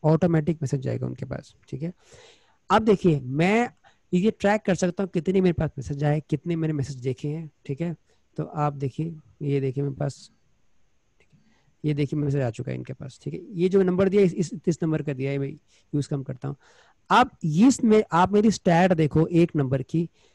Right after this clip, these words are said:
कि कितने number मेरे पास अभी तक उस पर message आ चुके हैं। आप सब लोग हैरान रह जाएंगे कि इतना traffic आप WhatsApp business से manage कर सकते हैं। ये थोड़ा time लेगा, द-, दस बीस second लेगा आने के लिए, क्योंकि डेटाबेस इसमें ज़्यादा है थोड़ा सा इस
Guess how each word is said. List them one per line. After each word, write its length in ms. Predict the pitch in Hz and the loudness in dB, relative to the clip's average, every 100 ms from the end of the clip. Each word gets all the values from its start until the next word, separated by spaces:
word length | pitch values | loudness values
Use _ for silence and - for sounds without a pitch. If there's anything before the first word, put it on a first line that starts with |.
| _ | _
कि 100 | 208 | -2
कितने 480 | - 190 208 208 214 | 2 2 4 4 6
number 500 | 185 165 156 180 180 | 4 2 2 4 4
मेरे 460 | 151 151 156 165 | 2 2 4 4
पास 500 | 165 151 147 151 151 - | 4 2 4 4 2 0
अभी 240 | 139 156 | 0 2
तक 220 | 151 147 143 | 2 0 0
उस 120 | 135 | 0
पर 140 | 143 139 | 0 -2
message 360 | 131 127 160 | -2 -4 -4
आ 120 | 139 | -4
चुके 280 | 123 135 - | -6 -8 -8
हैं। 220 | 143 180 180 | -8 -8 -6
आप 160 | 139 | -6
सब 140 | - 135 | -6 -2
लोग 140 | 143 - | -4 -2
हैरान 300 | 123 131 139 | -2 0 0
रह 100 | 127 | -2
जाएंगे 420 | 117 127 127 151 _ - - - | -2 -4 -4 -4 _ -20 -20 -12
कि 100 | 208 202 | -4 -2
इतना 540 | 180 196 196 214 220 | 0 2 4 4 4
traffic 480 | 180 180 151 170 160 | 2 -2 0 -2 0
आप 240 | 147 151 | -2 -2
WhatsApp 340 | 139 135 - 147 | -4 -6 -6 -4
business 340 | 131 135 131 | -2 -2 -4
से 300 | - 151 170 | -4 -4 -4
manage 440 | 147 123 127 127 | -4 -4 -2 -4
कर 140 | - 123 | -6 -8
सकते 300 | - - 135 | -8 -8 -2
हैं। 40 | |
ये 60 | 139 | 0
थोड़ा 180 | 147 143 | 2 2
time 300 | 143 139 139 | 2 2 2
लेगा, 240 | 131 139 | 2 0
द-, 100 | 127 | -2
दस 320 | 135 131 127 | -2 0 0
बीस 220 | 113 131 | 0 -2
second 280 | - 123 127 | -2 -4 -2
लेगा 220 | 123 123 | -2 -4
आने 300 | 127 123 120 | -4 -4 -6
के 100 | 117 | -6
लिए, 220 | 113 127 143 _ _ _ _ _ | -4 -4 -6 _ _ _ _ _
क्योंकि 220 | - 120 127 | -8 -4 -2
डेटाबेस 400 | 127 131 131 120 | 0 0 -2 -2
इसमें 220 | 117 123 | -2 -2
ज़्यादा 240 | 113 120 | 2 2
है 60 | 135 | 2
थोड़ा 220 | 127 117 | 2 -2
सा 100 | 123 | -2
इस 100 | 117 | -4